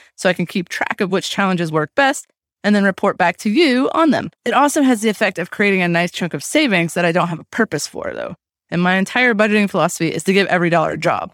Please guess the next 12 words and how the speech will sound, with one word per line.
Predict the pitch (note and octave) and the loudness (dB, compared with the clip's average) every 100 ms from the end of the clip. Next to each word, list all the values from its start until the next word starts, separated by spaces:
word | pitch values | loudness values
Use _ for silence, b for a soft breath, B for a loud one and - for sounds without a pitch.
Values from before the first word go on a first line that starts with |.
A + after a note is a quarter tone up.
| b b | b b
So | - | -2
this | G#3+ G#3 | 0 0
actually | - D#4 G4 B3 | -2 0 0 0
doesn't | F3+ G3 G#3 F#3+ | 2 2 2 -2
sit | - - F3+ | -4 -2 0
well | C#3 A#2 | 0 0
with | G#2 | 0
me | D3+ | 0
most | C#3 C3+ A#2+ | 0 0 -6
of | |
the | - | -12
time. | - F#3 F2+ D#3 | -6 -6 -6 -12